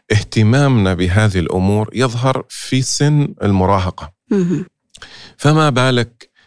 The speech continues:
Speaker 1: إذا أصبحت هناك فرص، آه، تدفعنا للاهتمام بالأمور هذه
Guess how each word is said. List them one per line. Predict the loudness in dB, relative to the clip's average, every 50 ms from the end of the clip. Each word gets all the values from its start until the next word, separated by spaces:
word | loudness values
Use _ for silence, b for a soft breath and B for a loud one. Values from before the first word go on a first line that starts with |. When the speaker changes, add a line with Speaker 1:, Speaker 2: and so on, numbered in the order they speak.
| b b b -2
Speaker 1:
إذا | 0 2 2 2 0 0
أصبحت | -4 -6 -6 -4 -2 -2 0 0 -4 -4 -4 -10 -14 -14 -14 -16 _ b b b b b b b
هناك | 0 2 2 2 0 0 -4
فرص، | -10 -6 -2 -2 -2 -2 -2 -4 -10 -12 -14 _ _ b b b b b b b b b b _ -4 -2
آه، | 0 0 0
تدفعنا | 0 -2 -4 -4 -4 -4 -4 -4 -2 0 0 0 0
للاهتمام | 2 0 0 0 -2 -2 -2 0 0 0 0 0 0
بالأمور | 0 -2 0 0 0 0 0
هذه | 0 0 0 -2 -2